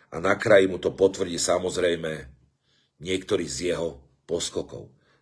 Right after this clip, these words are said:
Čiže v týchto chvíľach sa Čurilovci veľmi musia radovať, ale je to umenie a rozmýšľam nad tým, ako dokázali spraviť to,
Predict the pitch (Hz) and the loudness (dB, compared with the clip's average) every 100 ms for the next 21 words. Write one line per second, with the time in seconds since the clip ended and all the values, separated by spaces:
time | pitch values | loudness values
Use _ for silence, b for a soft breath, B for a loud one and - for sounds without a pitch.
0 | - - 95 - 139 131 - 104 104 - | -8 0 0 0 0 2 4 6 6 4
1 | - - 120 120 107 92 90 76 101 127 | 0 2 6 8 6 4 -6 4 6 6
2 | 107 101 - 92 92 98 87 - - _ | 2 -2 4 4 6 4 2 0 -8 _
3 | _ _ _ b b b b b b b | _ _ _ b b b b b b b
4 | b b b b b - 95 92 92 90 | b b b b b 2 8 10 10 10
5 | 87 82 b b b b _ _ _ _ | 6 2 b b b b _ _ _ _
6 | _ _ _ _ _ _ _ _ _ _ | _ _ _ _ _ _ _ _ _ _
7 | - _ _ _ _ _ _ _ - _ | -20 _ _ _ _ _ _ _ -20 _
8 | _ 113 127 127 165 151 104 95 104 127 | _ 4 8 6 6 6 6 4 4 2
9 | - - 92 92 90 113 123 123 104 98 | -4 0 4 4 4 4 2 -2 0 0
10 | 101 95 - 135 - 107 82 - b b | 0 -2 -4 -4 4 4 4 -4 b b
11 | b b b - 82 139 143 131 98 95 | b b b -10 6 6 8 8 8 6
12 | 87 82 - 104 101 95 - - 92 107 | 4 2 2 4 4 2 -2 4 6 6